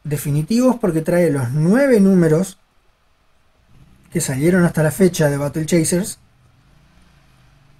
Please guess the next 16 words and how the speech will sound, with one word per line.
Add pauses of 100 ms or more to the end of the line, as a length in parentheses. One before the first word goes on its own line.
(400)
Trae (160)
la
primera
aparición
de
Battle
Chasers, (460)
Battle
Chasers, (560)
perdón, (600)
que
salió
en
el
Fantasy
Illustrated.